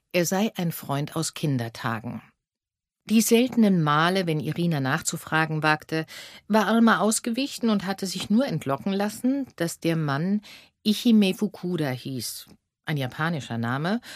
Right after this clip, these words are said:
und dass das Gemälde im Wohnzimmer von ihm stammte. Eine trostlose Landschaft mit dunklen, eingeschossigen Gebäuden,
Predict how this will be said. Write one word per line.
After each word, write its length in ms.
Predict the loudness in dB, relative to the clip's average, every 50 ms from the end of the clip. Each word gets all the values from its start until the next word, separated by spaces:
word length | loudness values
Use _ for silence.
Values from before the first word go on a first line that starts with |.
| -20 -20 _ _
und 220 | 0 2 4 4 4
dass 140 | 2 0 2
das 200 | 0 -2 0 2
Gemälde 640 | 2 4 4 6 6 4 4 4 2 2 0 -2
im 240 | -4 -2 -4 -4 -2
Wohnzimmer 640 | -2 0 0 0 0 -2 -2 -4 -2 -2 -2 -2 -2
von 220 | -4 -4 -4 -4
ihm 240 | -4 -2 -4 -4 -4
stammte. 600 | -4 -6 -6 -6 -4 -4 -6 -6 -6 -6 -8 -8 -10 -14 -20 -20 -20 _ _ _ _ _ _ _ _ _
Eine 340 | -8 -6 -6 -4 -6 -6 -8
trostlose 800 | -12 -14 -12 -10 -8 -8 -8 -8 -8 -8 -8 -8 -6 -6 -6
Landschaft 600 | -4 -4 -4 -2 -4 -4 -4 -6 -8 -8 -8 -8
mit 140 | -8 -8 -8 _
dunklen, 500 | -4 -2 0 -2 -2 -4 -6 -6 -6 -4
eingeschossigen 760 | -4 -4 -4 -4 -4 -4 -6 -6 -8 -6 -6 -6 -6 -6 -4
Gebäuden, 640 | -6 -6 -6 -4 -4 -2 -2 -2 -2 -2 -4 -4 -4